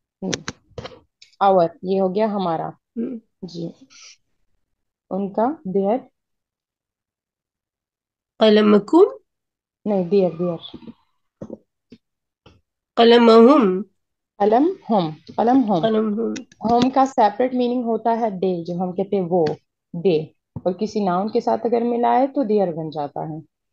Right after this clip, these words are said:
Speaker 1: यही formula है, इसके अलावा कुछ नहीं है। Any kind of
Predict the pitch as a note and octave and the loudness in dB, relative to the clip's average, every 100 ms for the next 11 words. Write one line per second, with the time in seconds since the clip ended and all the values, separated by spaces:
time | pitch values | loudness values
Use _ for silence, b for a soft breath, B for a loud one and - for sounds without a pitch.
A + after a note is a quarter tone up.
0 | _ F#3 A3 B3+ C4+ B3+ A#3+ A3+ A#3 B3+ | _ 0 2 2 0 0 0 0 0 0
1 | A#3 - G#3 F#3 F3 F3+ A3 A3 A#3+ A3+ | -2 0 2 2 2 0 -2 -2 -4 -4
2 | A3+ A#3 B3+ - b b b - A#3 C#4+ | -4 -4 -6 -10 b b b -4 2 2
3 | C#4 B3+ A3+ G#3+ | 2 0 0 0